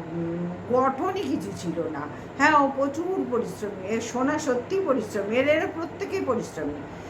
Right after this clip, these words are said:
এখন পৃথিবীতে প্রত্যেকে পরিশ্রমী ভাই, আমি শুধু এদের বলবো না,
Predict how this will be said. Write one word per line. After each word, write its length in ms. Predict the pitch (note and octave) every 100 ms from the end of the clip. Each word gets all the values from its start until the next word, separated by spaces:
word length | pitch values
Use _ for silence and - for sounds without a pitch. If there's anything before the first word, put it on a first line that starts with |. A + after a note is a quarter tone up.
| -
এখন 340 | G#3 A3+ E4+ G4
পৃথিবীতে 520 | C#4+ A#3+ B3+ C#4+ G#4+
প্রত্যেকে 600 | A4 D4+ C#4 C4 F4+ G4
পরিশ্রমী 600 | G#4+ A#3 F3 - F3+ E3+
ভাই, 260 | E3+ G#3+ C#4
আমি 200 | D4+ F4+
শুধু 260 | F#4+ G4 G#4
এদের 380 | D4 C4 C4+
বলবো 380 | B3+ G#3 F3+ E3
না, 480 | E3 D#3 C#3+ - -